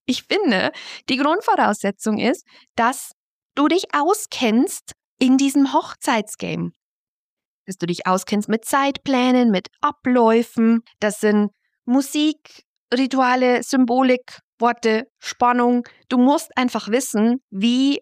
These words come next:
eine Spannungskurve entsteht in dieser Zeremonie, wann sie kippt und wann sie vielleicht auch einfach verloren geht. Und der Unterschied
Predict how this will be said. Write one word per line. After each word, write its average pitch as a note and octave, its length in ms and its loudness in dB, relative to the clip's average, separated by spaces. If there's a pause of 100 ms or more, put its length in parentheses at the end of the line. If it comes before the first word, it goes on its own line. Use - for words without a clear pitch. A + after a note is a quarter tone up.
(100)
eine G#3 500 0 (180)
Spannungskurve E4 800 -2
entsteht G#3 500 -2
in G#3+ 120 -4
dieser A3 280 -2
Zeremonie, G3 720 2 (280)
wann G3+ 180 0
sie G3+ 100 -6
kippt - 560 -4 (320)
und A#3+ 240 2
wann A#3 180 2
sie C4+ 100 -4
vielleicht A#3+ 380 -2
auch G#3+ 80 -2
einfach G#3+ 380 0
verloren A#3+ 460 2
geht. - 320 -14 (1700)
Und A#3+ 200 0
der A#3 340 0
Unterschied C#4+ 580 -2